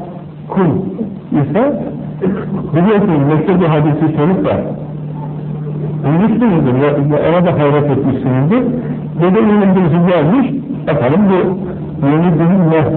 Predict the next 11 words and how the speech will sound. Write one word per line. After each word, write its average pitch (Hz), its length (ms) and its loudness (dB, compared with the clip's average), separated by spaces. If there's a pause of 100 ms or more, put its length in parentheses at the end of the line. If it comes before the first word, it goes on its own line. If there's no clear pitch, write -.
(400)
Bu 156 180 2
peygamber 143 520 2 (360)
nasıl 160 340 2
bir 285 60 2
insan? 135 540 0 (600)
Bu 170 40 4
İslam 185 480 2
nasıl 180 340 2
bir 131 240 0
din 247 280 2
gelmiş? 165 360 2